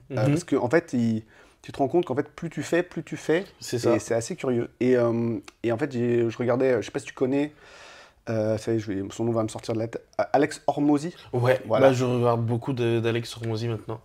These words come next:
Speaker 1: Il y a un, euh, il y a le podcast entre lui et Chris Williamson.
Speaker 2: Ouais.
Speaker 1: Euh, Wisdom, Modern Wisdom, ça s'appelle,
Speaker 2: Ouais,
Speaker 1: je crois.
Speaker 2: Modern Wisdom.
Speaker 1: Voilà.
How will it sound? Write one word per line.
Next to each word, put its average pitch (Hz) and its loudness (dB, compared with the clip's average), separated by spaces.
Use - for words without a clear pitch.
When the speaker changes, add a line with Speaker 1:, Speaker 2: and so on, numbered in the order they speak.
Speaker 1:
Il 127 0
y - 4
a 123 4
un, 120 0
euh, 117 2
il 110 0
y 123 6
a 123 6
le 117 4
podcast 147 0
entre 131 -4
lui 127 -2
et 117 0
Chris - -8
Williamson. 160 2
Speaker 2:
Ouais. 120 6
Speaker 1:
Euh, 117 0
Wisdom, 127 2
Modern 135 4
Wisdom, 131 0
ça 135 -10
s'appelle, 131 0
Speaker 2:
Ouais, 123 4
Speaker 1:
je 123 2
crois. 127 8
Speaker 2:
Modern 123 0
Wisdom. 110 0
Speaker 1:
Voilà. 110 6